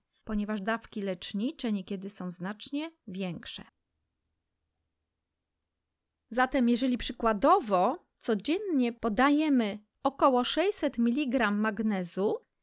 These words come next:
należy dodać do tego tysiąc dwieście miligram wapnia, czyli jeden przecinek dwa gramy wapnia. Nie obawiaj się, nie jest to dużo, ponieważ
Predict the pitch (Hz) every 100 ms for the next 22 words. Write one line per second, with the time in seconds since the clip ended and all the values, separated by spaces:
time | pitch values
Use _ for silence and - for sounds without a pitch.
0 | _ - 240 262 240 247 339 403 359 381
1 | 403 226 196 247 220 190 175 196 - -
2 | 269 294 220 185 180 220 370 _ _ -
3 | 339 - 381 349 214 202 233 254 247 -
4 | 269 247 214 214 233 233 220 285 - 220
5 | 185 - - - 214 214 208 247 339 349
6 | 330 320 311 _ _ - 240 214 233 220
7 | 196 190 247 269 214 220 202 202 208 -
8 | - 175 254 247 - 185 - _ _ _
9 | _ _ _ 311 320 320 330 247 294 202
10 | 208 190 - 196 185 208 254 339 262 -
11 | 196 175 180 170 - - - - - 240
12 | 233 214 220 -